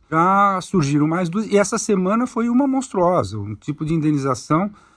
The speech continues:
que eles jamais poderiam esperar. Com isso, o número de processos, eh, deu um salto. Eh,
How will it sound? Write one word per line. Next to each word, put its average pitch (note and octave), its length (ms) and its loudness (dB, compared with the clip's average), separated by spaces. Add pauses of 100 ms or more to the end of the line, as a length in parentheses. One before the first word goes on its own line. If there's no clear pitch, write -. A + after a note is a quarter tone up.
(100)
que D3 80 -2
eles D3 280 -2
jamais F#3 520 2
poderiam C3 320 0
esperar. B2+ 480 -4 (260)
Com G3+ 160 2
isso, A#3+ 400 2
o E3+ 160 0
número G3 480 2
de C#3+ 100 -6
processos, D3 1000 -2 (340)
eh, B2 640 -2 (540)
deu D#3 240 0
um A#3 80 0
salto. G3+ 540 2
Eh, D3+ 160 0